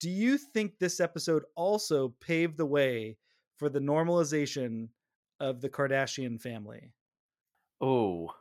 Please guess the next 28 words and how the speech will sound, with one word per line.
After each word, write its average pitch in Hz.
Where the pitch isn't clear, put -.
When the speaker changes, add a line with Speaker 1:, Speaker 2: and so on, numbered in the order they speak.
Speaker 2:
oh, 110
man. 90
That 127
is 113
so 123
true. -
Speaker 1:
It 175
put 208
out 208
there. 151
Remember, 196
I 175
just 202
said 226
the 175
enter-, 185
the 156
Star 214
Trek 190
Next 165
Generation 160
was 143
starting 170
to 160
pop 170
in 165
the 147
zeitgeist. 123